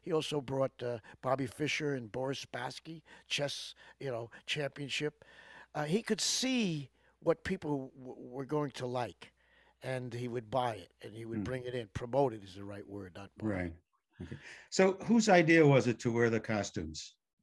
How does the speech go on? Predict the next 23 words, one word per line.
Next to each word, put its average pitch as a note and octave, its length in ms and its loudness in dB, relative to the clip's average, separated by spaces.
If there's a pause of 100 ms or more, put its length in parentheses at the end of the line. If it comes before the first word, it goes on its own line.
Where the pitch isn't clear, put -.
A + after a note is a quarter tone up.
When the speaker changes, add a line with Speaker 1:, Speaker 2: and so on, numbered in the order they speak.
Speaker 1:
<laughs> - 200 0
Oh, A3 120 12 (100)
Jesus, - 480 0
that's G#3 260 0
another F3+ 300 2
thing, C3+ 300 -4
man. C3+ 200 -6 (1000)
Well, - 160 4
you B3 120 -2
know, B3 100 6
in A#3 140 0
those C#4 240 6
days, F#3+ 420 2
uh, E3+ 140 2 (200)
the D#3+ 140 -6
clubs F#3 400 0
were C#3+ 60 -4
twenty-one C#3 500 0
and A#2 100 -4
over, F#2+ 440 -8
and C#3 120 -4
they E3 140 4
demanded, C#3+ 840 2